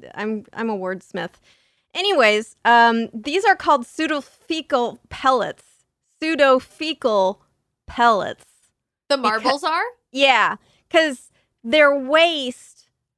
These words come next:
Speaker 1: but they don't come out of their butts. So they're not
Speaker 2: Like, they don't
Speaker 1: really
Speaker 2: pass through. Like, it's
Speaker 1: Right.
Speaker 2: just kind of an instantaneous
Speaker 1: Right, it's like, it's like feces, but instead of going through their whole digestive system, it just goes through the mouth.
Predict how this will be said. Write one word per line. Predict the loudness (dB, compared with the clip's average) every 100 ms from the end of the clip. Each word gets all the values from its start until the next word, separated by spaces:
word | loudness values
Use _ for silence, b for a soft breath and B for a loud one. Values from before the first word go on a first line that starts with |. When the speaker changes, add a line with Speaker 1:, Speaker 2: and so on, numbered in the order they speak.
| _ _
Speaker 1:
but | 0 0 0 -10 _ -4
they | 0
don't | 2 2
come | 0 -2
out | -2
of | -2
their | -4
butts. | -4 0 2 2 -2 -10 _ _ _ _ _ _ _
So | -2 0
they're | 2 4
not | 6
Speaker 2:
Like, | 6 2
they | 0
don't | 0 0
Speaker 1:
really | 0
Speaker 2:
pass | 0 0 -6
through. | -10 -4 -2 -4
Like, | -6 -6 0
it's |
Speaker 1:
Right. | 2 2 0
Speaker 2:
just | -4
kind | -4
of | -6
an |
instantaneous | -8 -12 -12 -14 -10 -10 -8 -8 -10 -12 -18 _ _ _ _ _
Speaker 1:
Right, | 2 2 0
it's | -4 -2
like, | -2 -2
it's | -4 -2
like | -2 -4
feces, | _ -8 -8 -8 -10 -8 -6 -8 -10 _ _
but | 2 2
instead | 0 -4 -4 -6 -6
of | -6
going | -4 -4
through | -6 -6 -4
their | -2 -6
whole | -2 0 0
digestive | 0 -2 -2 -4 -6 -10 -10
system, | -12 -10 -8 -8
it | -8
just | -10 -8
goes | -8 -8 -8
through | -10 -8
the |
mouth. | -6 -4 -4 -4 -8